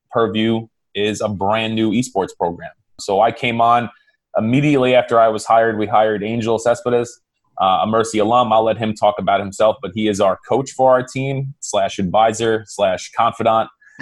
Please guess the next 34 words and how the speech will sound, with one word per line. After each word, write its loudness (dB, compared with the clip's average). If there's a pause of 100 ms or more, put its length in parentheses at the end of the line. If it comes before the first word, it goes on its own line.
(160)
Um, 2
<laughs> -4
and 0
we've 2 (280)
kind 2
of 0
jumped 0
in 0
with 0
both 2
feet 0
together, 2
uh, 2
to -2
launch -2
this -6
and -2 (140)
get 2
us 0
up 2
and -6
running. -2
So 0
I'll, 2
I'll 2
let 0
Angel -6 (160)
talk 0
about -2
his -4
background -2
a -2
little -4
bit. -10